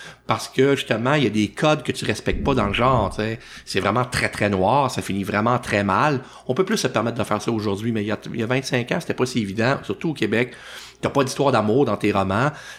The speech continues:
tes personnages sont pas très sympathiques, même ton héros est pas vraiment un héros, c'est comme quelqu'un qui devient un peu malsain lui aussi. Fait que, euh, c'est pas très classique hollywoodien comme histoire d'horreur.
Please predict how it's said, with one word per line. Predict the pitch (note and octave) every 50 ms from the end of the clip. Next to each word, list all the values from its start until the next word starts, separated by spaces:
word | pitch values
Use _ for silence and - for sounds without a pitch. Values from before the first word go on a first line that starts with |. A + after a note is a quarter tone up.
| - -
tes | D#3+ -
personnages | C#3 B2+ - A#2+ A#2 C#3 D#3 C#3 -
sont | G#2+
pas | - D#3
très | D3+ - - - C3+
sympathiques, | - - A2+ G#2+ - - F#2 - - - B2 C#3+ - -
même | A2+ A#2+ D3+ F3
ton | - C3+ A2+ G#2+ G2+
héros | G2+ G2 F#2+ C3 D#3 B2+
est |
pas | - B2+ B2+
vraiment | A#2+ A2 G#2 A#2+ C3
un | B2+ A2+ G#2
héros, | G#2 G#2 G#2 G2+ - F#2 F#2+ A#2+ D#3+
c'est | - - -
comme | - - A#2 A#2+
quelqu'un | - - - - C3
qui | - -
devient | A2+ G2 A2 A#2+
un | A#2 G#2+ G2+
peu | - - A#2+
malsain | A2+ A2+ A2+ A2 A2+ A2+ G#2 G#2+ F#2+ - - B2 B2
lui | B2 G#2+ G#2
aussi. | G2 F#2+ - - - D3+ F3 E3+ - - - - - - - - -
Fait | - G2
que, | - B2
euh, | A2 A2 A#2 A2+ A2+ A2+ A2+ A2 A2 A2 A2+ A2
c'est | G#2+ - - - -
pas | E3 E3
très | D#3 - - - C3+ C3+ C3+ D3+ D#3+ D#3 - - - - - _ _ _ _ -
classique | - - D3+ C3 A#2+ - - - E3 D3 - - - -
hollywoodien | - B2+ A#2 A2 B2 A#2+ A#2 A2+ G#2 A2+ A#2+ C3 C3+ B2+
comme | - G#2 G2+
histoire | G2+ - - - A2 G#2+
d'horreur. | G2+ G2 F#2+ G2 G#2 A2 G#2+ F#2+